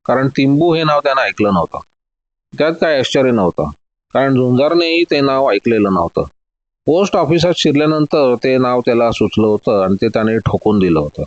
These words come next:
यावेळी झुंजारनं अगदी साधा सूट चढवला होता. त्यानं जाड फ्रेमचा चष्मा घातला होता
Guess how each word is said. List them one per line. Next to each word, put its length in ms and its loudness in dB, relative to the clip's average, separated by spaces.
यावेळी 420 0
झुंजारनं 520 0
अगदी 240 0
साधा 320 0
सूट 320 0
चढवला 320 2
होता. 220 -4
त्यानं 240 0
जाड 280 0
फ्रेमचा 500 0
चष्मा 720 0
घातला 300 0
होता 400 0